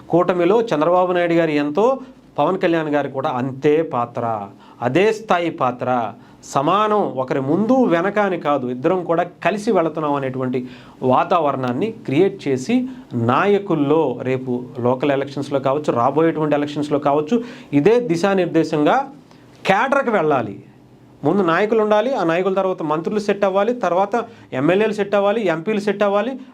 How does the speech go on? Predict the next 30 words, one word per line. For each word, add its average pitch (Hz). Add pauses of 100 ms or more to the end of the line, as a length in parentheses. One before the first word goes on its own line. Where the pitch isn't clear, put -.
ఆ 156
తర్వాత 202
కేడర్లో 226
ఉండేటువంటి 190
నియోజకవర్గ 165
నాయకులు 147
సెట్ 135
అవ్వాలనేటువంటి 120 (460)
మనస్తత్వం 143
కనిపిస్తుంది. 104
అంతేకాదు 165
జనసేన 147
కూడా 165 (260)
డెఫినెట్గా 165
బలపడాలి, 165 (220)
టీడీపీ 175
కూడా 175
బలపడాలి. 175 (180)
రెండు 196
కలిపి 220
వైఎస్ఆర్సీపీ 202
అనే 175
దాన్ని 196
ఆంధ్రప్రదేశ్లో 165
ఇంకొకసారి 151
రాకుండా 147
చేయాలంటే 143
ఈ 185
వ్యూహాలు 160
అవసరమే. 113